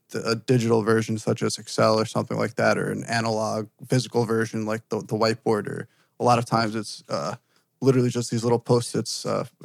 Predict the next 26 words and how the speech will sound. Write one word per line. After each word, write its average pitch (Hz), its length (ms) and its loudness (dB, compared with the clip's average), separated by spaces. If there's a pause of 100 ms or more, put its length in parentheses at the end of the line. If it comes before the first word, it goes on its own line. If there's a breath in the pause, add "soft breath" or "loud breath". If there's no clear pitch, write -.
(140)
for - 120 0
anybody 120 260 2
that 110 180 -2
can't 113 220 0
see, 120 220 0
it's, 110 180 -2
I'm 107 180 -4
literally 113 180 0
just - 80 -16
holding 117 240 -2
up - 100 -14
Post-it. - 340 0
Like, 117 220 -8
you, - 140 -12 (840 loud breath)
there, 123 200 2
there's 123 160 0
so 170 100 6
many 147 120 8
different 123 300 2
ways 120 200 2
that 113 60 -2
you 113 100 -4
can - 120 -8
track 117 380 2
stuff, 120 360 2
but 110 200 2